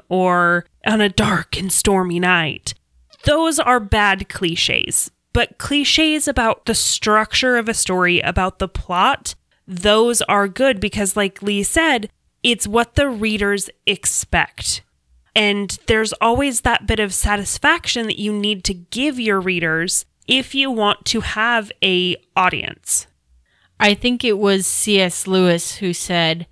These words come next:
Speaker 2: "Only the people who are worried about being cliche end up being cliche. Everyone else just, right, selfishly do your thing." Being worried about cliche does not make your writing better. If you love Romeo and Juliet,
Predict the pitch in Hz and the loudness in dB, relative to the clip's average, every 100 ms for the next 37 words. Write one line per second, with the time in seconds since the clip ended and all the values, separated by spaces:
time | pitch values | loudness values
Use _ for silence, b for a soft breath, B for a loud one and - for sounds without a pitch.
0 | _ _ 214 233 254 262 254 233 226 233 | _ _ 2 4 4 2 0 0 2 2
1 | 233 - - 220 214 208 - 180 175 175 | 2 -2 -2 0 2 0 2 2 2 2
2 | 185 190 208 190 180 175 180 185 185 190 | 4 4 4 2 2 0 2 2 2 0
3 | 214 202 - 220 226 247 _ 190 196 190 | 0 0 2 4 2 -2 _ 0 2 4
4 | 180 180 180 175 175 - 175 - 117 - | 0 2 2 2 0 -2 -2 0 -2 -4
5 | - _ _ _ - 220 214 196 180 180 | -14 _ _ _ 0 4 4 6 4 2
6 | - 180 - - _ - 196 - 165 160 | 2 -2 -2 -10 _ -2 0 2 0 0
7 | 165 - 165 160 156 160 165 - - - | 0 0 -2 -2 -4 -2 -2 -4 -8 -20
8 | _ _ _ _ _ _ - 196 220 226 | _ _ _ _ _ _ 0 4 4 4
9 | 196 196 208 233 208 208 - 226 214 233 | 4 4 4 4 2 2 0 -2 0 2
10 | 240 277 - - 202 196 202 208 233 - | 2 0 -8 0 0 2 4 4 2 -2
11 | 196 196 196 196 - 190 180 175 170 170 | 0 4 4 4 0 2 2 2 2 0
12 | 170 170 _ 160 - - _ _ _ _ | -4 -8 _ -2 -2 -10 _ _ _ _
13 | _ _ _ _ 220 220 233 247 240 208 | _ _ _ _ 0 2 2 2 2 2
14 | 202 208 214 208 - 185 202 202 196 185 | 4 6 4 2 -2 2 4 4 4 4
15 | 185 175 175 165 139 - | 4 4 4 2 -2 -6